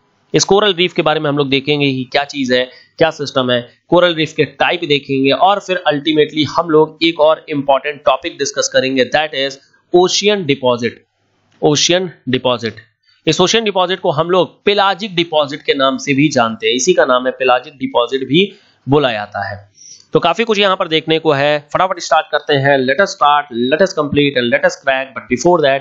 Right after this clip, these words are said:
these are our contact details and these are some of the available courses on YouTube which are prelims special, mains special and test series based on subscription, which is current affairs based, geography optional based and mains जीएस based। फटाफट देखते हैं कोरल रीफ के बारे में।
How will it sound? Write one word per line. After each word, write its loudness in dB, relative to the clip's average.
these 4
are 0
our -2
contact -2
details -2
and 0
these -2
are 2
some -2
of -2
the 2
available 0
courses 0
on 2
YouTube 2
which 0
are 0
prelims -2
special, 0
mains -2
special 2
and -4
test -2
series 2
based 0
on -2
subscription, -2
which 0
is 2
current 0
affairs -2
based, 2
geography 0
optional 0
based 2
and 0
mains 0
जीएस 0
based। -4
फटाफट 0
देखते -2
हैं 2
कोरल 2
रीफ -2
के 0
बारे 0
में। -6